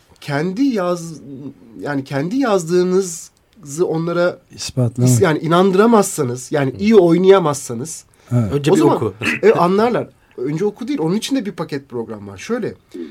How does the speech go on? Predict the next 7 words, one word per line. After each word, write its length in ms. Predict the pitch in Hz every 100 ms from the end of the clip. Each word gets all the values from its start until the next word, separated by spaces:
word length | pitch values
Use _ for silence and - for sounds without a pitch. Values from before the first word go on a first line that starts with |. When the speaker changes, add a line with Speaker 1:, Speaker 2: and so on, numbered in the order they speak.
| _ _
Speaker 1:
tezi, 460 | - 131 131 226 339 _ _ _ _ _ _ _ _
şimdi 340 | - 160 131 - _ -
tezi 440 | 151 202 233 -
bir 300 | 156 160 277
kere 220 | 269 196 202
de 60 |
yazmıyorlar. 680 | 285 233 185 143 95 73 -